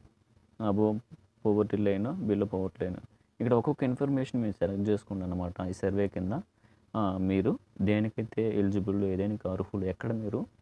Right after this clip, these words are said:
సోషల్ స్కీమ్ హెల్ప్ పొందుకోవచ్చు అనేది డీటెయిల్డ్గా మనకి ఇక్కడ ఇన్ఫర్మేషన్, ఇన్ఫర్మేషన్ అనేది తెలుస్తుంది ఫ్రెండ్స్.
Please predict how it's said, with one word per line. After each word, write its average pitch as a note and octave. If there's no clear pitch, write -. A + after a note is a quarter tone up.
సోషల్ G#2
స్కీమ్ G#2
హెల్ప్ G#2
పొందుకోవచ్చు G2+
అనేది F#2+
డీటెయిల్డ్గా C3
మనకి A2
ఇక్కడ G#2+
ఇన్ఫర్మేషన్, G2+
ఇన్ఫర్మేషన్ G#2
అనేది G#2
తెలుస్తుంది G2
ఫ్రెండ్స్. B2+